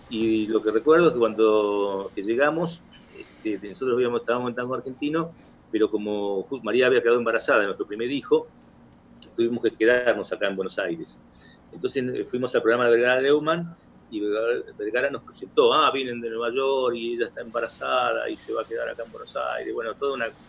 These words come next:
toda una, <laughs> este, peyorata sobre eso. Y justo estaba en Buenos Aires un productor, que era un señor argentino que vive en, eh, vivía en Puerto Rico y que quería hacer una película de tango. Entonces, no,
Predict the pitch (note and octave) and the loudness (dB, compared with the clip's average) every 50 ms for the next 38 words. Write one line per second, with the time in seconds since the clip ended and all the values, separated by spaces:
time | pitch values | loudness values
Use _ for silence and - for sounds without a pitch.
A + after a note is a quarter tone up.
0 | - - C3 B2+ B2 A#2+ A#2+ A#2+ - - - - G#2 - - - - - - - | -10 -8 -4 -4 -4 -2 -2 -2 -4 -4 -6 -6 -6 -6 -6 -14 -20 -20 -20 -20
1 | - - - - - - A2 G#2 - - A2 G#2+ G#2+ A#2+ C3 C3 - A2+ - - | -14 -12 -12 -12 -6 -4 -4 -4 -2 -2 0 0 2 2 2 0 0 -4 -2 0
2 | A#2 A2 A2 A#2+ C#3 C#3+ - - E3 E3+ E3 E3 - - - - - - - - | -2 0 2 2 0 0 0 -2 -2 -4 -4 -6 -12 -20 -20 -20 -20 -20 -20 -20
3 | _ _ - - - - - - - A2+ A2+ A#2+ A#2+ A2+ - - E3+ E3+ E3+ E3 | _ _ -20 -20 -20 -20 -20 -20 -14 -8 -6 -6 -6 -4 -2 -2 -4 -2 2 2
4 | D3+ D3 C#3+ C#3+ C3+ A#2+ - - C3 C3 C3 B2+ B2 B2+ B2 A#2+ - D3+ D3+ D#3 | 4 4 4 2 -2 -4 -2 -2 0 0 0 -2 -2 -6 -6 -6 -4 -2 -2 -2
5 | D3+ - B2+ B2 - A2+ A#2 A#2 A2+ - - C#3+ D3 - - - - - - - | -4 -6 -12 -4 -2 -2 -2 -2 -4 -2 -2 -2 0 -2 -6 -12 -20 -20 -20 -20
6 | - _ _ - - - - - - - A2 G#2 G#2 G#2 G#2 G#2 - A#2 B2+ C#3 | -20 _ _ -20 -20 -20 -20 -20 -6 -4 -4 -4 -4 -6 -10 -10 -10 -6 -4 -4
7 | C#3+ C#3+ - C#3+ C#3+ - E3 E3 E3+ D#3 - A#2 A2+ A2 A#2 B2+ B2+ B2 B2 B2 | -4 -4 -4 -6 -6 -4 -2 0 0 0 0 -2 -4 -6 -6 -8 -4 -2 0 0
8 | A#2+ A#2+ A#2 A#2 A#2 A2+ A2 A2 - _ - - - _ - - - G2 G2 G#2+ | 0 0 -2 -4 -4 -8 -10 -12 -16 _ -20 -20 -20 _ -20 -18 -14 -10 -8 -6
9 | B2 C3 B2 - C3 A#2+ - D3 D3+ E3+ E3+ E3+ - F3+ G3 - - _ _ _ | -6 -6 -4 -4 -4 0 2 2 2 2 2 0 0 -4 -6 -6 -12 _ _ _
10 | _ _ _ _ - - - - - B2 - - A#2 A2 - A#2 B2 C3+ A#2+ - | _ _ _ _ -20 -20 -20 -20 -20 -20 -10 -10 -8 -4 -2 0 0 0 0 0
11 | B2+ A#2+ A2+ - A#2 A2+ A2 A2+ A2 G#2 G2 F#2+ - - E2+ D#2+ D#2 - - _ | -2 -4 -2 -2 -2 -4 -2 -2 0 0 0 -2 -4 -10 -14 -14 -18 -20 -20 _
12 | - - - _ _ _ _ - - - - _ _ - G#2 G#2 - D#3+ D#3 - | -20 -20 -20 _ _ _ _ -20 -20 -20 -20 _ _ -16 -16 -8 -8 -8 -2 0
13 | E3 C3+ A#2+ A2+ A2 - G#2+ G#2 G#2+ G#2 | -2 -2 -2 -8 -14 -12 -10 -10 -10 -10